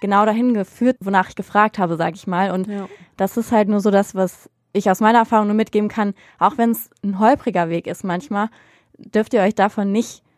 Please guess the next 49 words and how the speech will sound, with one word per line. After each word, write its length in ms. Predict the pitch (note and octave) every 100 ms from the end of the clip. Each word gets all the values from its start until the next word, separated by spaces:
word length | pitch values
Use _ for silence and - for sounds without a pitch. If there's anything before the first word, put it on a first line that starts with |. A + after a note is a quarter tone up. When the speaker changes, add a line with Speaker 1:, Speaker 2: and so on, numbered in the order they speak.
| -
Speaker 1:
abschrecken 540 | - - - F#3+ F3+
lassen. 280 | F3 E3+ G3+
Und 100 | F#3
es 100 | F#3+
ist 140 | G#3+ G#3+
auch 160 | F3+
heute 240 | A3 C4+ B3
noch 140 | F#3
bei 160 | G3 F#3+
mir 160 | F#3+
so, 80 | G3+
dass 200 | F#3+ F3+
ich 140 | F#3+
manchmal 340 | G#3+ G3 G3+ G3+
denke, 260 | G3 G3
„Ah, 100 | F#3 F#3
vielleicht 360 | - F3+ G3 - _ _ _
ist 100 | A#3+
es 160 | A3 A3
doch 160 | A#3 A#3
jetzt 240 | G#3 -
nicht, 200 | G#3+ G#3+
vielleicht 340 | G3 F#3+ -
soll 200 | G#3 A3+
das 140 | A#3 A3+
einfach 320 | G#3 - G#3
nicht 180 | G#3 -
sein.“ 360 | G3+ G#3 G#3+
Und 120 | F#3 F#3+ - _ _ _ _
wenn 200 | G3 G#3
es 120 | G#3+
dann, 360 | - F#3+ G3 -
sag 140 | G3 F#3+
ich 80 |
mal, 80 | G#3+
mit 160 | G3 F#3+
ein 80 | G3+
bisschen 400 | A3 A3 G3 G3
Geduld 460 | F#3+ G3+ A#3+ A#3
und 120 | G3+
vor 160 | - F#3+
allem 220 | F#3 G#3+
dem 240 | G3 F#3+ -
tiefen 560 | - C#4 - G#3 G3+ _ _ -
Glauben 480 | F#3+ G#3+ C#4 G3+ F3
daran, 420 | E3+ E3+ E3+ G3+
dass 140 | F#3+
es 180 | G3+ - - _ -
wirklich 400 | A3+ G#3+ G3+